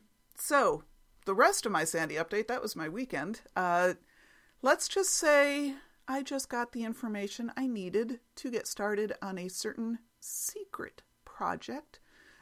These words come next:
that if you've been listening to the last few months of episodes, you can probably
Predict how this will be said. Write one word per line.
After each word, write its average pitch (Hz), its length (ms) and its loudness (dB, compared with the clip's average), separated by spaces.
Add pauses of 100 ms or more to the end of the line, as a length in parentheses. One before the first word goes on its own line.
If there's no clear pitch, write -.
(120)
that 226 160 2
if 220 140 -2
you've 202 180 -8
been 190 180 -2
listening 185 360 -6
to - 120 -10
the 180 60 -4
last 170 320 -2
few 196 100 -6
months 170 260 -4
of 190 120 -6
episodes, 165 480 -6
you 220 100 -8
can 294 160 -6
probably 403 680 0